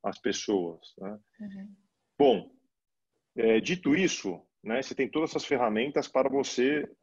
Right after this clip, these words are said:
Speaker 1: veicular, né, essa, essa, essa comunicação, né, da tua cultura.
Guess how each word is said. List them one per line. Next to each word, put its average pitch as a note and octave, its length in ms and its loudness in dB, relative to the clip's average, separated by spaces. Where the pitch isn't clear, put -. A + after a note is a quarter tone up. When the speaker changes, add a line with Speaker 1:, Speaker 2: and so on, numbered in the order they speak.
Speaker 1:
veicular, B2+ 840 4
né, G#2+ 180 -4
essa, G#2 200 -6
essa, G2+ 500 -8
essa - 160 -10
comunicação, A2+ 960 0
né, G2 140 -8
da F#2+ 120 -2
tua G2 140 -2
cultura. - 460 -10